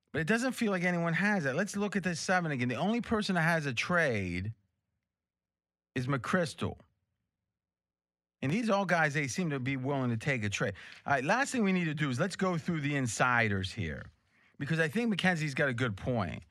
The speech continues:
There's probably a, either, either seven or, i-, if the draft goes the way we said, only three quarterbacks are gone.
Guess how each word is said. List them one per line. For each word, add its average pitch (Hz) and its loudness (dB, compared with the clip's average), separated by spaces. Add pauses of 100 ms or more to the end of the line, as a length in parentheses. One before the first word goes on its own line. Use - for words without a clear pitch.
(880)
There's 160 -4
probably 247 2
a, 151 0 (120)
either, 208 0
either 233 0
seven 277 0
or, 190 -2
i-, - -6 (580)
if 160 -4
the 170 -2
draft 233 0
goes 208 0
the 180 2
way 170 2
we 139 -2
said, 107 2 (800)
only 208 4
three 254 -2
quarterbacks 156 2
are 123 0
gone. 98 -2